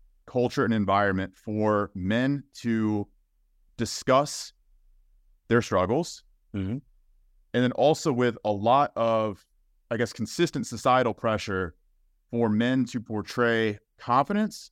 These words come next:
Speaker 1: and for men to improve themselves in varying capacities,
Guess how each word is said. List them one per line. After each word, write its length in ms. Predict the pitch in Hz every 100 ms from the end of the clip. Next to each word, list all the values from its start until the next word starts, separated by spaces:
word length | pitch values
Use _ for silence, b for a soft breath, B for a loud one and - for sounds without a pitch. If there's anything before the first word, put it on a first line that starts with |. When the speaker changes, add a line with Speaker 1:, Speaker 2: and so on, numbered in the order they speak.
| _
Speaker 1:
and 280 | - 110 110
for 120 | 117
men 280 | 107 117 123
to 340 | 120 120 113 113
improve 460 | 107 98 - 156 110
themselves 600 | 98 87 98 92 90 -
in 100 | 113
varying 320 | 98 104 101 98
capacities, 720 | 98 98 92 - 90 85